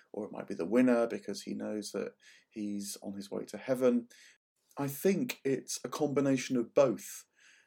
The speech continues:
giving us the spiritual insight that you can feel more than one thing at any given time.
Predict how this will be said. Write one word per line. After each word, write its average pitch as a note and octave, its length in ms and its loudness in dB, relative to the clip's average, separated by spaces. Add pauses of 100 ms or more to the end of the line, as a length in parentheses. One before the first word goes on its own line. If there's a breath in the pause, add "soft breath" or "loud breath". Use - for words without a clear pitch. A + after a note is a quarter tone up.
(280 soft breath)
giving C#3 240 2
us C#3 360 0
the A2 480 2
spiritual D3+ 500 6
insight A#2+ 460 2
that A#2 80 -6
you A#2+ 160 0
can A#2 200 -2
feel B2 380 0
more A#2 220 4
than G#2+ 180 -2
one A2+ 260 2
thing G2+ 460 2 (420 soft breath)
at G2+ 260 -4 (220)
any G#2+ 320 -4
given G2+ 440 -2
time. G2+ 540 2